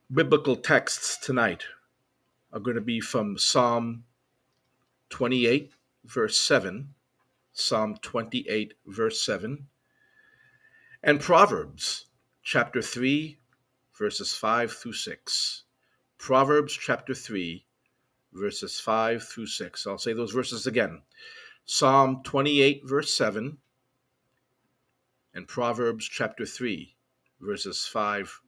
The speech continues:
through six. And if you're gonna go on your device or flip through the pages of your Bible, I'll give you a moment to do that. In the meantime, it came to me during my study,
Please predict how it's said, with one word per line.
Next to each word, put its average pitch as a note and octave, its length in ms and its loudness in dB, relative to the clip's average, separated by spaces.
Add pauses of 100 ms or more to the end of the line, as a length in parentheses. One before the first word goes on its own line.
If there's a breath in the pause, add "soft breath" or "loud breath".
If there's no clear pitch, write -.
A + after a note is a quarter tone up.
(100)
through G2 280 -10
six. - 580 -8 (880 loud breath)
And A2 280 -8
if G2+ 180 -6
you're G2+ 440 0 (920)
gonna A2+ 160 -2
go A#2 160 -2
on B2+ 100 2
your A#2+ 120 -4
device B2+ 580 2
or G#2 380 2 (200)
flip B2+ 320 -6
through C3 160 -4
the A2+ 80 -4
pages B2 400 -4
of A2 100 -4
your G#2+ 120 -2
Bible, B2 640 4
I'll A2 120 -6
give G#2 180 -8
you A2+ 160 0
a A2 40 2
moment A#2+ 320 -2
to A#2 80 -10
do C3+ 200 0
that. G#2 320 -2 (1500 loud breath)
In D3 120 0
the E3+ 80 2
meantime, C#3 720 4
it C3+ 140 -4
came G3 280 2
to - 160 -6
me F#2 340 -6 (220)
during A#2 240 -4
my A#2+ 200 0
study, A2+ 560 -2